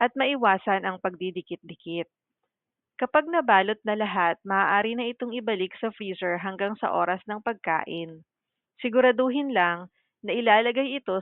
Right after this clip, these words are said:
sa isang airtight container o isil ng maayos para maiwasan ang pagpasok ng moisture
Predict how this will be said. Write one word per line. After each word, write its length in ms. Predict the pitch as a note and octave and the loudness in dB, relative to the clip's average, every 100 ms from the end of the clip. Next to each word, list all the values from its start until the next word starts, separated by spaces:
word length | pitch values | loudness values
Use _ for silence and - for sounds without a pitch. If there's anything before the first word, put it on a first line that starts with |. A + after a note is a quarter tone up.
| - | -4
sa 80 | |
isang 320 | F#3+ - G3+ - | -8 -6 -6 -2
airtight 560 | G3 G3 G#3+ F#3+ G3 - | 0 0 2 -2 -2 -4
container 720 | C4 C4 G3 F3 E3+ D#3+ F3 - _ - | -6 -4 -6 -6 -6 -6 -8 -14 _ -8
o 160 | - A3 | -2 0
isil 320 | A#3+ - B3 | -2 0 0
ng 240 | B3+ C4+ C4+ | 0 0 -2
maayos 560 | - F3+ E3+ D#3+ F3 - _ | 0 0 0 -4 -6 -10 _
para 240 | F#3 F#3+ | 2 2
maiwasan 640 | G#3+ A3+ A#3+ G3 F3+ - G3+ | 0 -4 0 0 0 -2 -10
ang 100 | G#3+ | -8
pagpasok 480 | G#3+ - F3+ F3+ G#3+ | -8 -2 -2 -2 -8
ng 160 | A#3 A#3+ | -10 -10
moisture 640 | G#3+ F#3 F#3+ - E3+ E3+ | -8 -8 -10 -12 -10 -10